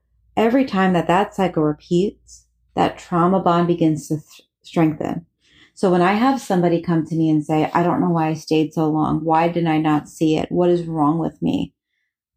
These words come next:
I must have messed up somewhere." I want to, I tell them all the time that it was not your fault that you didn't leave sooner. It's not your fault you didn't see it. This is what the cycle is created for.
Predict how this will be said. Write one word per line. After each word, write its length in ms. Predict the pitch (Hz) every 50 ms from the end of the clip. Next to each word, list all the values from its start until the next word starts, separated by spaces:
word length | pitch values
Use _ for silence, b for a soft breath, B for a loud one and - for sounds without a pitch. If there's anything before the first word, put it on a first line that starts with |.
| _ -
I 80 | 185 185
must 320 | 180 180 185 185 185 -
have 160 | 196 175 160
messed 340 | 165 170 165 165 160 - -
up 200 | 160 147 - -
somewhere." 560 | - - 156 156 - - 50 50 - - - _ _ _ _ _ _ _ _ _ _ _ _ _ _ _ _ _ _ _ _ _ -
I 100 | 170 175
want 360 | 175 180 185 196 202 208 - -
to, 160 | - - - - - - - -
I 120 | 175 170
tell 220 | 175 202 208 214
them 120 | 208 220 196
all 100 | 170 156
the 80 | 151 -
time 460 | - - - 170 175 175 170 160 160
that 260 | 156 151 156 - - _ _ _ _ _ _ _ _ _ _ _ _ _ _ _ _ _ _ _ _ _ -
it 180 | - 170 - -
was 220 | 175 196 190 175
not 260 | 190 190 220 214 -
your 100 | - -
fault 480 | 151 - - 185 196 202 185 - - - _ _ _ _ _ _ -
that 100 | 190 -
you 100 | 170 170
didn't 240 | 170 170 165 165 160
leave 180 | 160 151 151
sooner. 340 | - - - 151 147 143 107
It's 140 | 143 - -
not 160 | 180 - -
your 120 | - 180
fault 420 | - - - 196 190 170 - - - -
you 100 | 180 165
didn't 260 | 165 160 156 147 -
see 240 | - - 185 170 165
it. 160 | 170 - - _ _ _ _ _ _ _ _ _ _ _ _ _ _ _
This 420 | - 165 160 185 196 196 196 - - -
is 160 | - 196 165 175
what 220 | 185 180 175 -
the 60 | 175
cycle 460 | 170 - 180 170 170 170 180 165 131
is 140 | 110 170 170
created 600 | - _ - 165 160 160 165 180 185 175 - - -
for. 360 | - 73 - - - -